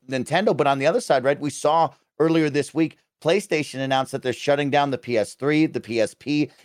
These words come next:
and the P S Vita online storefronts, right? Games,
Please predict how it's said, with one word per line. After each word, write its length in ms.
and 200
the 40
P 180
S 120
Vita 420
online 360
storefronts, 640
right? 260
Games, 440